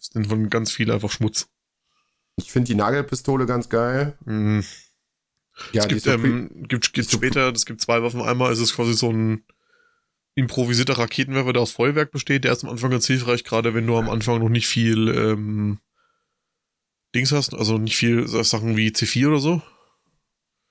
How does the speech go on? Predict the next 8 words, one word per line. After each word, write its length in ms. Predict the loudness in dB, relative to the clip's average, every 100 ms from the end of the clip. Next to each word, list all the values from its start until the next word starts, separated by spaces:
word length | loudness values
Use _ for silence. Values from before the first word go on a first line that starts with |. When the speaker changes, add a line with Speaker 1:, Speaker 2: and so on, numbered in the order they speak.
| _ 0
Speaker 2:
Ja. 120 | 0
Speaker 1:
um 160 | 2 2
Helikopter 600 | 2 0 -2 0 2 2
oder 140 | 0
Panzer 300 | -2 -2 0
und 80 | 0
so 80 | 0
auszuschalten. 600 | 0 0 0 0 0